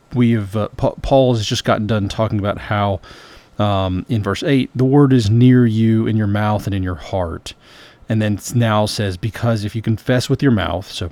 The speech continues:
mouth, mouth, "that Jesus is Lord, and believe in your heart, heart, heart, that God raised him from the dead, you will be saved." Uh, and so e-, what,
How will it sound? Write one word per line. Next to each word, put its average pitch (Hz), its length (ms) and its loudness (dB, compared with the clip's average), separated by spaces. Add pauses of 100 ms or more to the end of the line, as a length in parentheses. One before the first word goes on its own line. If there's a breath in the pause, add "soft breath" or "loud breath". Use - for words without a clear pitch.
mouth, 90 340 -4
mouth, 82 360 -10 (960 loud breath)
"that 110 160 -2
Jesus 113 420 -2
is 104 160 -6
Lord, 85 340 -6 (220 loud breath)
and 120 160 -2
believe 117 360 2
in 127 100 6
your 123 160 4
heart, - 560 2 (360)
heart, 85 380 -6 (160)
heart, - 380 -8 (920 soft breath)
that 104 160 -2
God 113 260 2
raised 110 260 -2
him 110 100 -2
from 107 160 -4
the 104 60 -4
dead, 92 280 -6
you 90 100 -8
will 90 180 -8
be 90 120 -8
saved." - 460 -12 (640 loud breath)
Uh, 101 220 0
and 120 160 -2
so 127 320 2
e-, 214 200 -8
what, 135 340 2